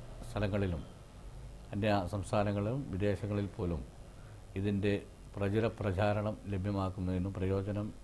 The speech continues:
സിദ്ധിക്കുന്നതിനും അവസരമൊരുക്കണം എന്ന് ഞാൻ അഭിപ്രായപ്പെടുന്നു. ഇതിനോട് സഹകരിക്കുന്ന എല്ലാ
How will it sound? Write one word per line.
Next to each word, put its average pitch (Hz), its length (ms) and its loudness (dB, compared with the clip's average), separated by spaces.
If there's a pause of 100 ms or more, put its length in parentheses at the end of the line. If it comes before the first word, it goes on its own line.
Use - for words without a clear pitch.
(400)
സിദ്ധിക്കുന്നതിനും 90 640 0 (760)
അവസരമൊരുക്കണം 92 760 0 (1120)
എന്ന് 92 200 2 (960)
ഞാൻ 98 160 2 (720)
അഭിപ്രായപ്പെടുന്നു. 90 760 2 (140)
ഇതിനോട് 90 320 0 (200)
സഹകരിക്കുന്ന 87 600 0 (920)
എല്ലാ 92 200 4